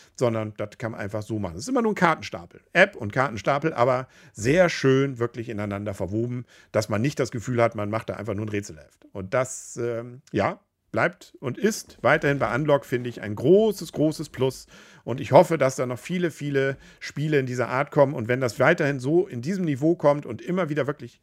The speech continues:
klasse neue Ideen. Also da waren ja bei der letzten Version, da war zum Beispiel dieses Kinder-, Kinderzimmer und so. Also viele, viele Erlebnisse, die man da hat und, äh, wo wir jedes Mal, fast jedes Mal gesagt haben, und selbst bei der Star Wars-Sache,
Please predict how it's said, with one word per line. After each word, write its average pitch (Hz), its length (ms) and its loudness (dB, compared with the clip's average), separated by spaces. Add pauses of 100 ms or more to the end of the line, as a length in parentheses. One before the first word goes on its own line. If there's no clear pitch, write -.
klasse 185 320 2
neue 160 220 0
Ideen. 131 440 -4 (300)
Also 127 240 2
da 127 120 4
waren 151 140 2
ja 135 80 0
bei 131 80 2
der 127 120 2
letzten 175 320 0
Version, 151 280 0
da 143 80 2
war 147 120 0
zum 147 100 -10
Beispiel 131 180 -8
dieses 139 160 -12
Kinder-, 156 480 -2 (260)
Kinderzimmer 156 540 0
und 131 80 -6
so. 143 120 -10 (220)
Also 165 280 -2
viele, 220 320 -6
viele 180 220 -2
Erlebnisse, 151 560 -2
die 139 120 -10
man 135 180 -4
da 131 200 0
hat 143 180 -4 (260)
und, 135 260 -10
äh, 139 140 -6
wo 139 120 -4
wir 123 160 0
jedes 156 320 -2
Mal, 131 180 0
fast 196 340 -2
jedes 110 260 -10
Mal 104 180 -6
gesagt 104 320 -6
haben, 104 120 -4
und 98 60 -8
selbst 110 180 -4
bei 104 80 -4
der 95 120 -4
Star 135 260 0
Wars-Sache, 95 440 -6